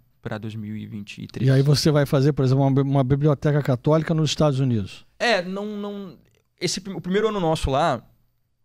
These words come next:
Speaker 1: foi o ano de pesquisa, né? Pesquisa e networking. Foi fantástico, muito bom.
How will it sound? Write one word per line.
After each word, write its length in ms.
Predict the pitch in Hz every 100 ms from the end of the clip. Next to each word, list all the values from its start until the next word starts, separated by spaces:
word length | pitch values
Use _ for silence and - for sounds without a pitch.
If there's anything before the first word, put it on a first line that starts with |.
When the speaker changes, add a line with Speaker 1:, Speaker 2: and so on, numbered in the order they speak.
| _ _ _
Speaker 1:
foi 80 | 147
o 60 |
ano 160 | 147 165
de 80 | 147
pesquisa, 580 | 160 - 131 110 101 - _ _ _ -
né? 140 | 110
Pesquisa 380 | 123 117 160 156
e 40 |
networking. 500 | 151 - 131 107 - - _ _ _ _ _ _ _ _ _ -
Foi 100 | -
fantástico, 520 | 160 127 123 - 143
muito 300 | 120 139 -
bom. 300 | 117 117